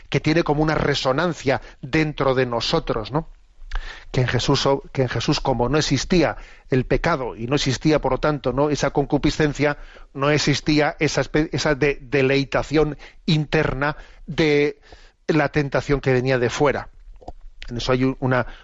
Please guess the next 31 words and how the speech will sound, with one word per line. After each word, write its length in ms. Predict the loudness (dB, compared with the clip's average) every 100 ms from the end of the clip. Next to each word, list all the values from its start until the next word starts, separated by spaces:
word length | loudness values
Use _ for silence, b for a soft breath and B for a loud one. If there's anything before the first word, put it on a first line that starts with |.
| B
una 160 | 2
diferencia, 600 | 2 2 2 0 0 -6
¿no? 180 | -6 -6 -6
Porque 260 | -8 -4
Jesús 460 | -4 -2 0 0 0 B B
se 220 | -2 0
dejó 420 | 0 2 2 2 -2 -6
tentar, 640 | -4 -2 -2 -2 -2 -8 -8
¿eh? 200 | -6 -6 b b b
Dios 260 | -2 0 0
quiso, 340 | 0 -2 0
¿no?, 220 | 0 0 -2
Llega-, 300 | -2 2 2
llevando 580 | 2 2 2 2 2 2
al, 240 | 2 2 0 B B
al 180 | -4 0
límite 680 | 2 2 2 2 2 2 0
ese 240 | -4 0
acercamiento 800 | 0 0 -2 0 0 0 0 0
a 40 | 0
nosotros, 580 | 0 -2 0 0 -2 -6 -20 -20 _ -20 -20 -20 -12 -8 B B B -4
experimentar 520 | 0 2 2 2 0
nuestra 280 | 0 0 -2
condición 400 | -2 -2 0 0
humana 240 | 2 0
en 120 | 0
todo, 300 | 0 0 0 0
menos 440 | 0 0 -2 -2
en 100 | -4
el 140 | -4
pecado. 480 | -4 -2 0 -2 -6